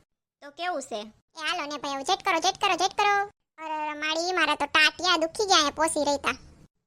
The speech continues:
Speaker 1: હા, નમાયેલા જેવા છો તમે બધાય. અમે તો અમારા જમાનામાં કેટલું કેટલું હાલીને જાતા.
Speaker 2: હા, બસ હવે તમારે તમારા જમાનાની વાતો નથી કરવી હો, સાલું.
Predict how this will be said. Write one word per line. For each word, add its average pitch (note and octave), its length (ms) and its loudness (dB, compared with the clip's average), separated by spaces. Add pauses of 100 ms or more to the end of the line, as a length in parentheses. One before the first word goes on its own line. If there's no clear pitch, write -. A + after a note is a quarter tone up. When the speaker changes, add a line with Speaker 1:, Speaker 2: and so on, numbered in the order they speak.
(120)
Speaker 1:
હા, C4 240 -2 (100)
નમાયેલા C4+ 500 2
જેવા A#3 320 4
છો A3+ 200 -2
તમે A3+ 260 -2
બધાય. A3+ 360 0 (240)
અમે D#4+ 220 4
તો E4 120 6
અમારા C4 320 8
જમાનામાં B3 540 2
કેટલું A3+ 280 -2
કેટલું A3 320 0
હાલીને A#3 380 2
જાતા. G#3+ 360 0
Speaker 2:
હા, - 400 -12
બસ F4 200 -4
હવે D4 120 -4
તમારે E4+ 300 0
તમારા D#4+ 140 0
જમાનાની D#4+ 320 0
વાતો D#4+ 200 2
નથી D#4+ 240 -2
કરવી C4 140 0
હો, G4 60 4
સાલું. B4 380 4